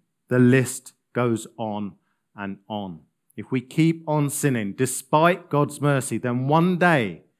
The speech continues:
we risk God's punishing us for that sin. And trust me, you do not want to be God's enemy. But there is good news. Jesus, Yahweh in the flesh,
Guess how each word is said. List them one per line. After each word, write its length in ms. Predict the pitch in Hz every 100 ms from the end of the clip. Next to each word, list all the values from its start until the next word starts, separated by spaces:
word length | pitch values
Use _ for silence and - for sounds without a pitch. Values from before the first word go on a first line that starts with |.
| _ _ -
we 160 | 123
risk 500 | 120 127 117 - - _ _ -
God's 240 | 117 117
punishing 600 | - 127 120 107 - 101
us 260 | 95 - - _ _ -
for 220 | 117 110
that 220 | 95 85 -
sin. 320 | - 80 80 _ _ _ _ _ _ -
And 160 | 120
trust 380 | - 139 131 -
me, 240 | 92 82 _ _ _ _
you 120 | 120
do 280 | 131 151 135
not 240 | 123 113 113
want 160 | 107
to 40 | 92
be 420 | 107 92 82 - _ _ _ _ _ _ _
God's 420 | - 98 78 - - -
enemy. 420 | 92 82 76 78 _ _ _ _ _ _ _ _ _ _ -
But 260 | 160 143
there 340 | 160 160 160 165
is 260 | 156 143 107
good 260 | - 123 107
news. 520 | 101 92 80 - _ _ _ _ _ 117
Jesus, 580 | 170 185 160 117 -
Yahweh 540 | 151 170 170 170 175 170 170
in 240 | 170 180
the 80 | 170
flesh, 500 | 170 156 120 104